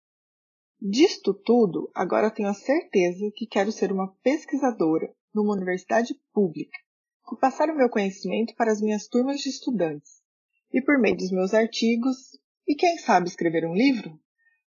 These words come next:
Márcia acrescenta. As meninas também descobriram que, apesar de se aventurar em outras línguas, como coreano e japonês,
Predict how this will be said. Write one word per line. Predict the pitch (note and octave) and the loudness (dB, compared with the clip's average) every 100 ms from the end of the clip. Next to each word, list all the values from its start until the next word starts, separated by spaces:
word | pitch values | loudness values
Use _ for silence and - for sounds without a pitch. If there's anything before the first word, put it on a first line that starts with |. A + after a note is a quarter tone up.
| _ | _
Márcia | E3+ E3 E3+ F#3 | -2 -2 0 -4
acrescenta. | - G3 - F3 - - _ _ _ _ | -2 -2 -2 -8 -10 -20 _ _ _ _
As | - G3 | -2 -2
meninas | G3+ G#3 B3+ G3 F3+ | 0 2 4 2 0
também | F3+ E3+ G3 F#3 | -4 2 2 2
descobriram | D3+ - - D#3+ F3+ G3+ F3 E3 _ _ _ | -6 -16 -8 -2 2 4 2 -4 _ _ _
que, | - | -8
apesar | G3 F#3+ A3 A#3+ | -4 0 2 2
de | B3+ | 2
se | - | -2
aventurar | A3+ G#3+ G#3 E3+ D#3+ | 0 -2 0 0 0
em | D#3+ | 0
outras | G3+ C4+ - F3 | 0 0 -2 -4
línguas, | D#3+ F#3+ G#3 E3 D#3+ | -2 0 0 0 -6
como | - E3+ E3 | -6 -6 -4
coreano | - E3 D#3 F3+ G3 E3+ | -2 2 4 4 4 0
e | D3+ | -4
japonês, | D3 - D#3 F#3 F3 - | -6 -6 -2 -2 -4 -10